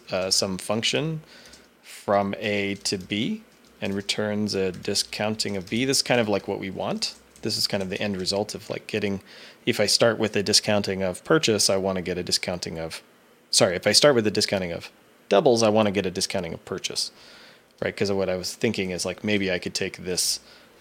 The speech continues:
uh, this example here and just map that. Um, however, I don't have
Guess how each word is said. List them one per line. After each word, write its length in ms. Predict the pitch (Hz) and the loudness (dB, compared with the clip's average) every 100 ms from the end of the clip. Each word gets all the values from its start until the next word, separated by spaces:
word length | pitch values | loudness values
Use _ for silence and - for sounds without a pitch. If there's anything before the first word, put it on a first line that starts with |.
| - | -8
uh, 480 | 90 90 90 90 87 - - - | -6 -4 -4 -6 -8 -14 -20 -16
this 200 | - 98 | -2 -2
example 400 | 92 85 90 95 | -2 -4 -6 -6
here 200 | 92 95 90 | -8 -8 -8
and 80 | |
just 160 | 92 - | -6 -6
map 360 | 90 85 82 - - - - _ | -6 -8 -8 -14 -20 -20 -20 _
that. 260 | 92 - - _ _ _ - _ _ _ _ - | -6 -6 -10 _ _ _ -20 _ _ _ _ -2
Um, 380 | 104 95 90 - - - - _ - | 0 0 -4 -10 -18 -20 -20 _ 0
however, 540 | 127 147 107 101 123 - _ _ _ - _ _ _ _ _ _ _ _ | 6 8 8 4 2 -6 _ _ _ -20 _ _ _ _ _ _ _ _
I 80 | 123 | 4
don't 200 | 131 156 | 6 4
have 520 | - 135 143 107 - | 6 6 6 4 -6